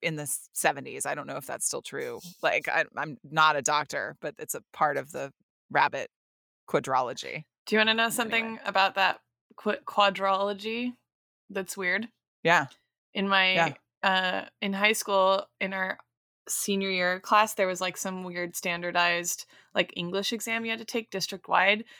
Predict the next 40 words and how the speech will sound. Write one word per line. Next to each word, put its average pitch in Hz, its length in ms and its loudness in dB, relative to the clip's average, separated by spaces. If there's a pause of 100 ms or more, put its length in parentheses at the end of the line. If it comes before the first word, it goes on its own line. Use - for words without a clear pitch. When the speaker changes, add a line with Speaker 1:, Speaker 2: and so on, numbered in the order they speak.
(140)
Speaker 2:
and 185 140 -2
there 185 100 4
was 180 180 2
a 180 260 0
Updike 196 300 4
Speaker 1:
Mm-hmm. 185 80 0
Speaker 2:
question 180 320 -2
on 170 120 4
it, 170 100 2
and 170 120 -2
I 170 80 2
was 175 180 -2
the 175 140 -8
single 196 380 0
person 180 440 0
in 165 120 -6
the 160 60 -6
district 160 440 -6
who 160 160 -6
got 151 220 4
it - 180 0
right, 147 320 0
'cause 180 160 -10
I 175 80 -4
was 170 100 -6
the, 170 160 0 (100)
I 180 80 6
guess, 175 220 6 (160)
the 180 180 4
Speaker 1:
<laughs> - 40 0
Speaker 2:
only 175 300 2
high 185 180 8
school 180 260 4
senior 175 460 6
who 214 100 4
had 180 240 4
read 156 160 2
those 160 220 -2
books. - 420 -2
<laughs> - 1000 -6